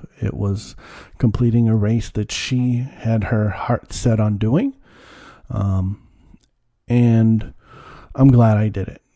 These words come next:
because if I hadn't done it, uh, um, I think I would have regretted it. I would have regretted not attempting it, not trying to, uh, complete the race or do the race at all. I, I certainly would have regretted it.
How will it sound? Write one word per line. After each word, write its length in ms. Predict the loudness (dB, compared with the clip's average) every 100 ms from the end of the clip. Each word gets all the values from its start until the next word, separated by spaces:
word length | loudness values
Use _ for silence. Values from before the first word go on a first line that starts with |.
| -14
because 420 | -6 -4 -2 -2
if 220 | -4 -2
I 80 | -2
hadn't 460 | 0 2 4 2 0
done 220 | 2 2
it, 160 | 0 -8 _ -10
uh, 220 | -10 -4
um, 640 | -2 0 0 0 -2 -4 -12 -20 -20 -20 -20 _ _ -20 -20 _ _ -20 -20 -16 -16 _ 0
I 120 | 2
think 240 | 4 2
I 60 | 2
would 160 | 2 2
have 100 | 0
regretted 420 | 0 0 0 -2
it. 120 | -4
I 80 | -2
would 160 | 0 0
have 100 | -2
regretted 560 | 0 -2 0 -2 -4 -12 -20 -20 -20 -10 0
not 300 | 2 2 -4
attempting 640 | -10 -4 0 2 2 2 2
it, 240 | 0 -4 -16 -18 -4
not 300 | 0 0 0
trying 400 | 2 2 2 0
to, 480 | 0 2 2 0 -4 -12 -20 -20 -20 -6
uh, 260 | 0 2 2
complete 460 | 0 2 2 2
the 80 | 2
race 540 | 0 0 -2 -6 -10 -8
or 320 | 0 2 2
do 180 | 6 6
the 100 | 6
race 300 | 2 0 -2
at 80 | 0
all. 320 | 0 0 -2
I, 520 | -6 -4 -2 -2 -2
I 60 | -2
certainly 440 | 0 0 0 0 -2
would 200 | 0 0
have 100 | -2
regretted 400 | -2 0 0 -2
it. 160 | -4